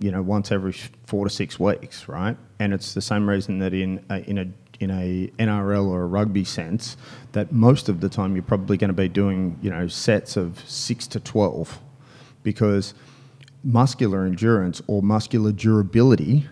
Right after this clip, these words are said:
during season is more important because you're gonna have to make five, ten hit-ups a game. You're gonna have to do,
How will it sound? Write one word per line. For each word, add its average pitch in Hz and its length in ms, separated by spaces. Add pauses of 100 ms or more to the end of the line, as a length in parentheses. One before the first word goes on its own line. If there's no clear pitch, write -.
(500)
during 123 460
season 104 600 (680)
is 107 160
more 113 200
important - 720 (520)
because 107 260
you're 120 60
gonna 117 100
have 113 180
to 110 80
make 113 280
five, 110 340
ten 101 440
hit-ups 110 420
a - 20
game. 113 300
You're 101 80
gonna 101 120
have 104 200
to 107 100
do, 104 240